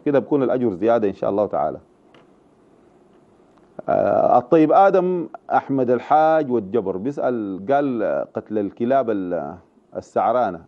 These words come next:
أي الكلاب السعرانة تقتل؟ الكلب العقور اللي هو السعران يا إخواننا ده يقتل في الحل والحرم. إن بقيت محرم مش صايم"، قلت لي صايم، "إن بقيت محرم عديل، محرم في بيت الله العاجبني، في مكة المكرمة،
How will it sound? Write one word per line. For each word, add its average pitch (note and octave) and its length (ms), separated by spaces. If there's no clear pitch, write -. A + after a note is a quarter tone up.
أي D#3 100
الكلاب G3+ 320
السعرانة F#3+ 460
تقتل؟ E3+ 480
الكلب F#3 380
العقور G3 680
اللي B2+ 160
هو F3 60
السعران D#3+ 380
يا D3 40
إخواننا B2+ 300
ده C#3 100
يقتل G3+ 440
في D3 160
الحل F#3+ 280
والحرم. E3 580
إن C3+ 120
بقيت A3 240
محرم G#3 400
مش - 140
صايم"، E3+ 460
قلت C3 180
لي E3 140
صايم، A#3+ 420
"إن E3+ 200
بقيت G#3 280
محرم G3+ 360
عديل، G#3 640
محرم F3 400
في F#3 720
بيت D3 260
الله D#3 160
العاجبني، A2 540
في G#3 160
مكة F3+ 240
المكرمة، A2 680